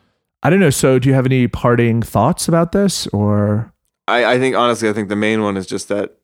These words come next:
Speaker 2: if you get this thing, uh, remember, the watch is your home screen, the apps are not, and the sooner you get that model into your head, I think the better.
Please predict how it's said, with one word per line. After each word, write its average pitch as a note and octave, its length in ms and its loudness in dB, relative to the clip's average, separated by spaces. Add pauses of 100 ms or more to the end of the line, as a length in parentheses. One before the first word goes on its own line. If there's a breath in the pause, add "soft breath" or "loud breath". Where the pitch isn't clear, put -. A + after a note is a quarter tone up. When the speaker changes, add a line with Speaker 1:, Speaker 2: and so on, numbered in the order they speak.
(180)
Speaker 2:
if G#2 140 -10
you G#2+ 80 -4
get C3 180 0
this C3+ 220 -6
thing, C3 580 -4
uh, F#2+ 440 -6 (140)
remember, A2 600 0
the G2+ 100 -4
watch A2+ 320 0
is B2 140 -4
your A#2+ 100 0
home A#2 240 -4
screen, A2 680 -6 (140)
the G#2 120 -6
apps G#2 320 -6
are G#2+ 100 -4
not, A2 460 -2 (260)
and G2+ 220 -8
the G2 140 -4
sooner G#2+ 600 -4 (120)
you G2 140 -12
get F#2+ 220 -6
that G2+ 200 0
model G2+ 340 -2
into F#2+ 220 -8
your F#2+ 120 -6
head, F#2+ 200 -4
I G2 60 -8
think F#2 200 -12
the F2+ 100 -10
better. F#2+ 440 -6